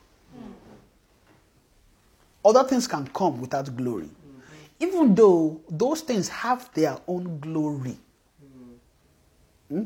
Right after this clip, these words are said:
Money has its own glory. Everything else, everything you see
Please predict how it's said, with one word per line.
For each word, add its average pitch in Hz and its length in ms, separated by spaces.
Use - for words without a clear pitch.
Money 185 220
has 160 140
its 131 100
own 143 120
glory. 104 240
Everything 196 380
else, 135 320
everything 196 880
you 135 140
see - 420